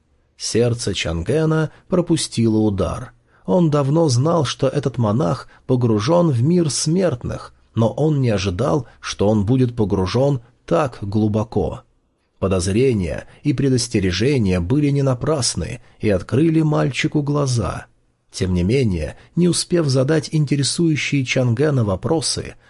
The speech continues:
Ляо Жань жестом попросил юношу поспешить за ним, а затем выпрыгнул в окно.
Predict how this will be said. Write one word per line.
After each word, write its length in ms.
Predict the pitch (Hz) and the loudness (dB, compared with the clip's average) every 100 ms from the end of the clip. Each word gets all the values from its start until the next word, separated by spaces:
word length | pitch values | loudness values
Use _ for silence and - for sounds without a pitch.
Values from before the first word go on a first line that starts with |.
| - | -6
Ляо 300 | 90 92 90 | -2 0 0
Жань 400 | 90 123 151 139 - - | 0 0 0 -2 -6 -8
жестом 600 | 90 85 156 151 - 156 | -4 -2 0 0 0 0
попросил 560 | 143 131 120 - 165 147 | 0 0 0 0 0 0
юношу 640 | 120 170 165 151 165 165 - _ | 2 2 2 0 0 -2 -4 _
поспешить 680 | 175 - - 156 - 165 | -4 -4 -4 -2 0 -2
за 200 | 135 151 | 0 0
ним, 340 | 151 131 82 65 _ _ | 0 0 -2 -6 _ _
а 100 | - | -4
затем 560 | 80 85 - 151 165 156 _ - | -2 -2 -2 0 0 -2 _ -8
выпрыгнул 720 | 85 87 170 165 160 156 160 | -4 0 0 2 2 2 0
в 80 | 143 | 0
окно. 520 | 156 - 101 78 - | -2 -2 -2 -2 -6